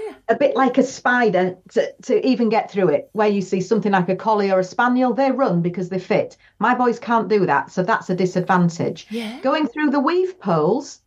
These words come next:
Speaker 1: the weave poles are so close together and my boys are so long that they have to bend in three different angles to get around them. A collie or a spaniel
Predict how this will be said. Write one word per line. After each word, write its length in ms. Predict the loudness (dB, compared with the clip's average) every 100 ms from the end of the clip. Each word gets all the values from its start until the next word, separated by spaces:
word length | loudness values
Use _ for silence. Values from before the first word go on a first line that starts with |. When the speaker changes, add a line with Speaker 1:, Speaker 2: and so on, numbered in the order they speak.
| _ -20 -12
Speaker 1:
the 100 | -2
weave 300 | 0 2 0
poles 340 | 0 2 2 4
are 120 | 0
so 360 | 0 -2 0 0
close 380 | 0 0 0 0
together 540 | -2 0 0 2 0 0
and 100 | 0
my 180 | 0
boys 300 | 0 0 0 -2
are 40 |
so 280 | -4 -2 0
long 540 | 0 0 0 -2 -6 _ _ -14 -4
that 140 | 0
they 100 | 0
have 200 | 0 0
to 100 | -2
bend 380 | 0 0 2 0
in 120 | -2
three 360 | -2 -2 0 2
different 340 | -2 0 0 0
angles 520 | 0 0 2 0 -2
to 120 | -4
get 200 | -2 0
around 360 | 0 0 0 0
them. 260 | -2 -2 _ _ -14
A 60 |
collie 420 | -4 0 2 2
or 120 | 2 0
a 40 |
spaniel 600 | 0 -2 0 2 2 -2